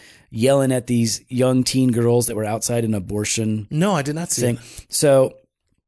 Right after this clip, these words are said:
Speaker 1: I forget, I forget this guy, but he's a, he's, he's a liberal politician. And there was these girls and their mom outside of an abortion facility praying,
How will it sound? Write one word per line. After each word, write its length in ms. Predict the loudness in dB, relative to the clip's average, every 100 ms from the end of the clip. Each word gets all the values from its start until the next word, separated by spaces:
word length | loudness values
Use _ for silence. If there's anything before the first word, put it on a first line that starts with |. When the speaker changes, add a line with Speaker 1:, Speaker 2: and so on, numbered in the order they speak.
| _ _ _ -6
Speaker 1:
I 100 | -4
forget, 420 | 0 2 2 0 -2
I 80 | -2
forget 220 | -2 -2
this 100 | -2
guy, 220 | 0 0
but 160 | 0 0
he's 260 | 2 2
a, 60 | 0
he's, 320 | 0 0 0
he's 160 | -4 -2
a 60 |
liberal 500 | 0 2 2 2 0 -8 -8
politician. 640 | -2 0 0 -2 0 -2 -4 -12 -20 -6
And 220 | 0 2
there 120 | 4
was 240 | 4 2 0
these 280 | 0 0
girls 540 | -2 0 2 4 4 4
and 120 | 2
their 120 | 2
mom 400 | 2 2 2 0 0
outside 640 | -4 -2 -2 0 2 0 -2
of 160 | -2 -2
an 80 | -2
abortion 460 | -2 0 0 -2
facility 600 | -4 -4 -2 -4 -4 -8 -12 _ -6
praying, 600 | 0 0 0 -2 -4